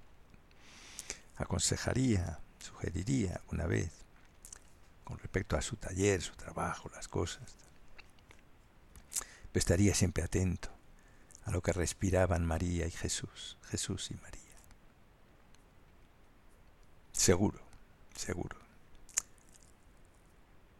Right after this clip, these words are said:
¿A quién es obedientísimo entonces? José sobre todo, a Dios, a Dios, a Dios. Al Padre,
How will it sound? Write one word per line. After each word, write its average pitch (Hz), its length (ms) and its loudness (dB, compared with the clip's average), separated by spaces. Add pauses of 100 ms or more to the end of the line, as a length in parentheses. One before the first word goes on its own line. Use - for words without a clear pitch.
(1120)
¿A 107 120 0
quién 117 280 8
es 113 220 10
obedientísimo 90 1120 4
entonces? - 720 -6 (600)
José 95 320 2
sobre 82 320 4
todo, 82 320 -4 (180)
a - 140 -2
Dios, - 680 -10 (760)
a 104 100 -4
Dios, 104 640 -4 (1120)
a - 100 -6
Dios. 90 240 -4 (3500)
Al 85 200 -2
Padre, 98 640 -2